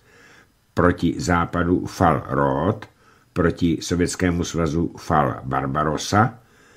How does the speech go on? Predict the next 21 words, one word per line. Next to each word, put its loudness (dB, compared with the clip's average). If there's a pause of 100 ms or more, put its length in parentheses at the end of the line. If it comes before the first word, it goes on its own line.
(300)
být 2
prováděny 6
energicky 2
dále. -4 (680)
Mají 4
však -2
být -2
nově 2
upraveny 0 (260)
na 0
základě 4
zmíněné 2
strategické -2
situace 0 (260)
v -4
důsledku 2
anexe 2
Rakouska.“ -8 (1000)
Dvacátého 2
prvního -2
dubna 0